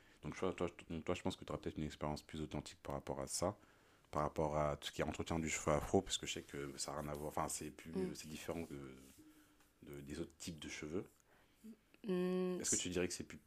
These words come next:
Speaker 1: compliqué ou plus, plus simple de, de,
Speaker 2: Bah,
Speaker 1: de
Speaker 2: je
Speaker 1: l'entretenir ?
Speaker 2: pense que c'est, pour faire un parallèle avec tous les autres types de cheveux, je pense que c'est pas plus compliqué.
Speaker 1: Mhm.
Speaker 2: C'est
Speaker 1: Ça prend
Speaker 2: juste
Speaker 1: plus de temps,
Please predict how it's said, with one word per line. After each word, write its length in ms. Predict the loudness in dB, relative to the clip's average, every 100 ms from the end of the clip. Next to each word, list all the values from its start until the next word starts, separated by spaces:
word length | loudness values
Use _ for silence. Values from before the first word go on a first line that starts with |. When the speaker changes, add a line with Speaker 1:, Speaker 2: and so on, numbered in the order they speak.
| _
Speaker 1:
compliqué 600 | -6 -4 0 2 4 2
ou 180 | 2 -2 -6
plus, 560 | -8 -6 -6 -8 -12 -14 -16
plus 800 | -18 -16 -14 -12 -12 -12 -12 -10
simple 240 | -6 -4
de, 40 | -4
de, 280 | -8 -12 -14 -14 -14 -16 -18 -16 -2
Speaker 2:
Bah, 120 | 2
Speaker 1:
de 40 | 2
Speaker 2:
je 40 |
Speaker 1:
l'entretenir ? 260 | 4 4 6
Speaker 2:
pense 280 | 6 6 2
que 340 | 4 8 8
c'est, 680 | 8 6 8 10 10 8 6 0 -14 -14 -14 -14 -10
pour 160 | -6
faire 220 | 6 8 8
un 100 | 8
parallèle 480 | 10 12 10 8 8
avec 300 | 6 6 0
tous 160 | 4
les 200 | 6 6
autres 100 | 6
types 220 | 2 0 2
de 100 | 2
cheveux, 340 | 2 2 2
je 80 | 2
pense 240 | 2 2
que 140 | 4 4
c'est 140 | 6
pas 160 | 6 6
plus 180 | 4
compliqué. 480 | 0 0 0 2 2 2 -6
Speaker 1:
Mhm. 240 | 0 2 2
Speaker 2:
C'est 320 | 2 4 6
Speaker 1:
Ça 100 | 6 4
prend 80 | 4
Speaker 2:
juste 20 |
Speaker 1:
plus 140 | 4 4
de 60 |
temps, 160 | 4